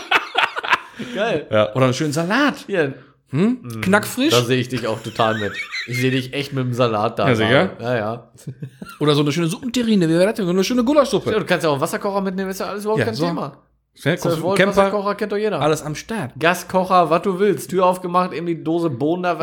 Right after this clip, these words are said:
Speaker 1: reingemacht.
Speaker 2: wenn, wenn du einen guten machst, kannst du auch einen Kaffee verkaufen. Kannst auch eine schnelle Mark machen. Hast du einen
Speaker 1: <laughs>
Speaker 2: einen Tritt ganz schnell wieder raus.
Speaker 1: Und dann machst du aber eine rasante schnelle Mark.
Speaker 2: Ja, so sieht das aus.
Speaker 1: Ja.
Speaker 2: Nee, aber wie gesagt, empfehle ich dir. Musst du hinfahren.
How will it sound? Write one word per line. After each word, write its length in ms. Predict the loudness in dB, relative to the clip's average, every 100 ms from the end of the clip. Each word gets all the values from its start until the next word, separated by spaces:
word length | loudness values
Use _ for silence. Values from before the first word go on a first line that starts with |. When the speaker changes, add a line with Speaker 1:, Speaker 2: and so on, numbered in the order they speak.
| 0
Speaker 1:
reingemacht. 300 | 0 -2 0
Speaker 2:
wenn, 160 | 2 4
wenn 120 | 4
du 60 | 4
einen 100 | 2
guten 220 | 0 -2
machst, 180 | 0 0
kannst 140 | 0 0
du 40 |
auch 40 |
einen 100 | 0
Kaffee 100 | 0 -2
verkaufen. 360 | 0 -2 -2
Kannst 140 | -4 -4
auch 40 |
eine 80 | -4
schnelle 220 | 0 2
Mark 200 | 2 2
machen. 220 | 0 0
Hast 140 | 0 2
du 40 |
einen 220 | 4 4
Speaker 1:
<laughs> 0 |
Speaker 2:
einen 180 | 4 4
Tritt 140 | 4 2
ganz 120 | 2
schnell 140 | 2
wieder 160 | 4 6
raus. 300 | 4 2 -4 -10 -6
Speaker 1:
Und 80 | 0
dann 60 |
machst 160 | 2 4
du 60 |
aber 100 | 2
eine 160 | 2 2
rasante 400 | 2 2 0 0
schnelle 260 | -2 0 2
Mark. 160 | 4
Speaker 2:
Ja, 80 | 2
so 120 | 2
sieht 80 | 0
das 100 | 0
aus. 240 | -2 -8 -12 -18 -4
Speaker 1:
Ja. 80 |
Speaker 2:
Nee, 320 | 4 4 4 0
aber 120 | 2
wie 80 | 2
gesagt, 260 | 0 -4 -6
empfehle 280 | 2 2 2
ich 60 |
dir. 120 | -2
Musst 240 | 0 0 0
du 60 |
hinfahren. 460 | -2 -2 -4 -6